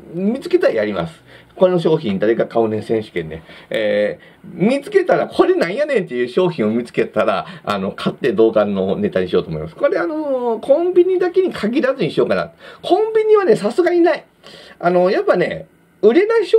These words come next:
品置いてない、コンビニは。っていうのがね、あったりしますよ、というところでございますね。っていうところかな、というところですね。で、えー、ネギトロ丼食べて。でもネギトロ、そういや、あれ、なんか、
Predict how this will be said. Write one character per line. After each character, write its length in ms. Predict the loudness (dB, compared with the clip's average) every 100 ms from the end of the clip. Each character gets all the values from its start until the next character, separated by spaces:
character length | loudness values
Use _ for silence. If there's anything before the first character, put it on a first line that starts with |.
| 4
品 220 | 2 -4 0
置 200 | 0 2
い 20 |
て 160 | 2
な 100 | 2
い、 140 | 0 -4
コ 160 | -2
ン 80 | -2
ビ 100 | -2
ニ 140 | -2 -2
は。 240 | -4 -6 -10 _ _ _ _ _ _ _ _ _
っ 40 | -2
て 60 |
い 80 | -2
う 40 |
の 60 | -2
が 80 | -4
ね、 160 | -6 -10 -20 -14 -6
あ 100 | -4
っ 60 |
た 80 | -4
り 60 | -6
し 80 |
ま 100 | -12
す 120 | -4 -2
よ、 80 |
と 120 | -2 -6
い 260 | -8 -10
う 40 | -10
と 140 | -12
こ 80 | -10
ろ 80 | -10
で 60 |
ご 120 | -10 -12
ざ 120 | -14
い 40 |
ま 140 | -18 -14
す 120 | -8
ね。 280 | -6 -6 -12 _ _ _ _ _ _ _ _ _ _ _ _ _ _ _ _ -20 -20 -16
っ 20 | -8
て 140 | -2
い 80 | 2
う 140 | 2
と 100 | 2
こ 80 | -4
ろ 120 | -6
か 120 | -6 -10
な、 340 | -12 -12 -14 -18
と 60 |
い 60 | -20
う 20 |
と 80 | -20
こ 100 | -20
ろ 60 | -14
で 60 |
す 60 | -10
ね。 100 | -6
で、 240 | -4 -6 -10 -20 -20 _
え 840 | 2 4 2 2 2 2 2 0 0
ー、 40 |
ネ 80 | -4
ギ 80 | -4
ト 100 | -4
ロ 60 | -2
丼 220 | -4 -6
食 140 | -10
べ 60 | -8
て。 200 | -8 -8 0
で 80 | 4
も 100 | 6
ネ 140 | 4
ギ 80 | 4
ト 100 | 4
ロ、 60 | 6 6 4
そ 120 | 4
う 40 |
い 20 | 4
や、 100 | 4
あ 40 |
れ、 180 | 0 -2
な 80 | -2
ん 40 |
か、 220 | -2 -4